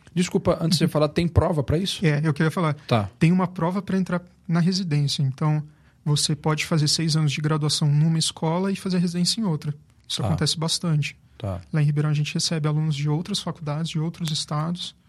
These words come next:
Speaker 2: E você precisa
Speaker 1: Eu
Speaker 2: fazer
Speaker 1: me
Speaker 2: uma
Speaker 1: lembro que
Speaker 2: provinha.
Speaker 1: conversei uma vez com um cara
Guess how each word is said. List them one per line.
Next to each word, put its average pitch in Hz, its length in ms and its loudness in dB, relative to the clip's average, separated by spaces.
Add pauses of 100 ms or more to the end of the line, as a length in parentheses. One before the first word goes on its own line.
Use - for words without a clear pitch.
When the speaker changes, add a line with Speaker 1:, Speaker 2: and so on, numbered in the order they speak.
(840)
Speaker 2:
E 147 140 2
você 143 220 -2
precisa 147 160 2
Speaker 1:
Eu 143 40 0
Speaker 2:
fazer 135 60 6
Speaker 1:
me - 0 -
Speaker 2:
uma 143 80 6
Speaker 1:
lembro 147 220 6
que 147 60 0
Speaker 2:
provinha. - 20 -6
Speaker 1:
conversei 135 380 4
uma 127 140 2
vez 123 220 2
com 127 340 -4 (260)
um 240 140 -6
cara 156 400 2